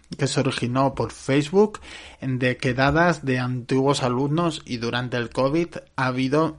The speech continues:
millones de llamadas, eh, de Zoom de gente que igual hacía tiempo que no hablabas con él o con ella.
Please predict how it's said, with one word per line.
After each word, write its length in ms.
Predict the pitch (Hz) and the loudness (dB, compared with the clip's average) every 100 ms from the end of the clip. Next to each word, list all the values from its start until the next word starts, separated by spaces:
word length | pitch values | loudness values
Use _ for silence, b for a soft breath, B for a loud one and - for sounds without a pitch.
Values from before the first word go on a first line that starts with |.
| - | -6
millones 720 | 143 135 131 123 131 131 143 | -2 2 2 2 2 2 2
de 100 | 135 | 2
llamadas, 640 | 131 127 127 139 165 170 - | 0 0 2 4 4 4 2
eh, 260 | 131 123 | -2 -2
de 220 | 113 117 117 | -2 -4 -4
Zoom 400 | - 131 151 147 | -4 -2 0 0
de 80 | |
gente 460 | 123 - 131 127 147 | -2 -4 -4 -2 -2
que 100 | 143 | 0
igual 520 | 120 113 120 131 139 - | -2 0 0 0 0 -4
hacía 340 | - 127 120 | -6 -6 -6
tiempo 360 | 117 117 135 127 | -8 -6 -6 -4
que 100 | 110 | -8
no 640 | 107 110 113 107 104 - | -6 -6 -6 -6 -8 -12
hablabas 960 | - 110 110 120 131 135 135 127 - | -12 -8 -2 0 2 4 2 -2 -12
con 240 | - 117 131 | -8 -4 -2
él 100 | 143 | -2
o 80 | 139 | -2
con 180 | 120 | -2
ella. 300 | 131 131 117 | -2 -2 -4